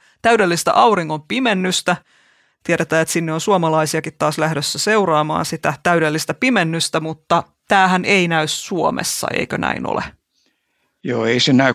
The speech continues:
Speaker 2: kun kapealla vyöhykkeellä, mikä tulee sieltä Tyyneltä mereltä, kulkee lounaasta koilliseen Meksikon poikki ja jostain Yhdysvaltain, Texasin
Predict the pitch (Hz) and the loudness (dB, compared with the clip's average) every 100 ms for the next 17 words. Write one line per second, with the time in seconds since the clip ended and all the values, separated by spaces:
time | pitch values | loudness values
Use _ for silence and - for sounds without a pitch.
0 | - 123 104 _ _ _ _ _ _ _ | 0 -2 -4 _ _ _ _ _ _ _
1 | _ - 175 160 131 151 202 180 165 - | _ -4 0 2 2 2 2 2 0 -2
2 | 147 147 143 147 - 143 135 120 127 117 | 0 2 2 0 -2 0 2 2 0 0
3 | 120 - _ _ _ _ _ - 139 127 | -2 -4 _ _ _ _ _ 0 4 4
4 | 110 113 113 117 110 101 113 - _ _ | 4 4 4 2 0 0 -2 -4 _ _
5 | _ _ - 123 113 - 107 110 107 104 | _ _ -8 -4 -4 0 0 2 2 2
6 | 98 - - 110 104 92 117 95 101 - | 0 -4 -4 -2 0 0 0 2 0 0
7 | - 92 95 - 95 - - 98 92 _ | -2 -2 -4 -2 -4 -4 -2 -2 -2 _
8 | _ _ _ _ _ 113 - - 107 135 | _ _ _ _ _ -6 -4 -2 -2 -2
9 | 123 120 127 113 107 117 107 107 - _ | -4 -4 -2 -2 0 0 2 0 -6 _
10 | _ 127 117 107 - 107 98 | _ -4 -2 0 2 2 0